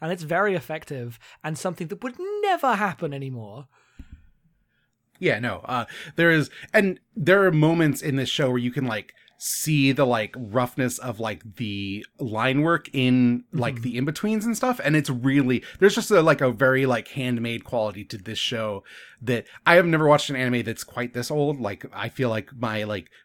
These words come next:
Speaker 2: old shows I've watched start in, like, the late eighties and early nineties, and this, there's something very special about this to me just because of its vintage.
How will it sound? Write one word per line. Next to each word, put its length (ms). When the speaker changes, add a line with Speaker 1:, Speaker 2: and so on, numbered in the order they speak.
Speaker 2:
old 220
shows 220
I've 160
watched 220
start 280
in, 100
like, 220
the 120
late 320
eighties 320
and 80
early 200
nineties, 420
and 240
this, 300
there's 260
something 260
very 180
special 320
about 240
this 180
to 120
me 140
just 180
because 260
of 100
its 120
vintage. 480